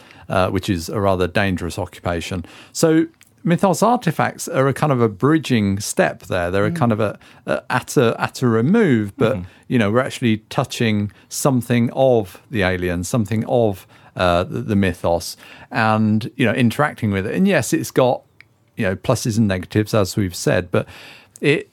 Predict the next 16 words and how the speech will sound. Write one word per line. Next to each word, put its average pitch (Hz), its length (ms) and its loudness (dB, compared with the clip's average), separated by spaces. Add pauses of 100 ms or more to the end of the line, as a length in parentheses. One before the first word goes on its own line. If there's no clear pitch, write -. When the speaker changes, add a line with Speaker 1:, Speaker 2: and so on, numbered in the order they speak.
(120)
Speaker 1:
allows 151 760 2
you 139 160 2
to 120 160 -6
present 127 440 -2
your 123 200 0
players 113 580 0
with 123 220 0
something 131 520 0
of 110 140 0
the 110 80 2
weird 98 600 0 (680)
without 113 640 2 (640)
excessive 117 640 0
and 110 100 4
immediate 107 440 0
danger. 92 640 -6